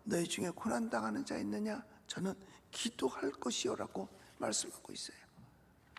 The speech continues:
우리도 하나님 앞에서 순전한 우리들이 돼야 될 줄로 믿습니다. 우리는 하나님의 용사가 돼야 돼요. 그러기 위해서.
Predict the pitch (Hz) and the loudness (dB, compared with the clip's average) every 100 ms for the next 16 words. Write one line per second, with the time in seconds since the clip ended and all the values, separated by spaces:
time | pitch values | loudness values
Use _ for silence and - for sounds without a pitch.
0 | - - - - 160 156 165 156 165 - | -20 -20 -14 -2 0 2 2 2 0 -8
1 | - - - 226 226 220 196 208 214 208 | -20 -12 -2 4 6 6 6 4 4 2
2 | - - 339 349 349 311 294 277 254 - | 0 2 2 2 4 4 6 6 4 0
3 | - - - 170 175 165 - - 202 202 | -8 -10 4 6 6 4 2 2 4 4
4 | 185 160 - - 156 160 - - - - | 2 -2 0 4 4 4 0 -10 -6 4
5 | - - - 196 - 185 - - - - | 6 8 6 4 2 0 -4 -16 -20 -20
6 | - - - - - 156 170 185 170 - | -20 -18 -18 -4 4 6 8 6 2 -4
7 | - - - - - - - - 233 226 | -14 -20 -20 -20 -20 -20 -2 4 6 6
8 | 160 160 165 - 175 180 214 - - 214 | 4 2 -2 2 4 6 4 0 -2 -4
9 | 208 185 165 165 165 185 - - - - | -4 -4 -4 -6 -8 -8 -8 -8 -8 -8
10 | - - | -6 -6